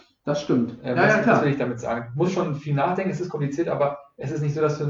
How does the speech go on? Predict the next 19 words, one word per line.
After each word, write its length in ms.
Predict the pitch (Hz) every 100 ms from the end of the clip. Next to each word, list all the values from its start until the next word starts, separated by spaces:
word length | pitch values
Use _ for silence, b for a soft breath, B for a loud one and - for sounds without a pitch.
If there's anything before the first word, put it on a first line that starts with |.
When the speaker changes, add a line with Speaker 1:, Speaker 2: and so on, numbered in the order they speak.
| 135
Speaker 2:
dass 200 | 135 -
du 60 | 127
es 100 | 135
nicht 100 | -
verstehen 280 | 123 131
kannst, 360 | 123 131 127 -
so. 240 | 110 110 - B B
Speaker 1:
Das 200 | 156 160
stimmt, 220 | - 156 120
Speaker 2:
Wenn 60 | 120
Speaker 1:
das 40 |
Speaker 2:
du 40 | 120
dich 80 | 117
Speaker 1:
stimmt. 140 | 120
Speaker 2:
nicht 160 | - -
komplett 360 | 127 120 117 117
drauf 220 | 117 -
konzentrierst, 440 | 117 117 120 117
so. 140 | 117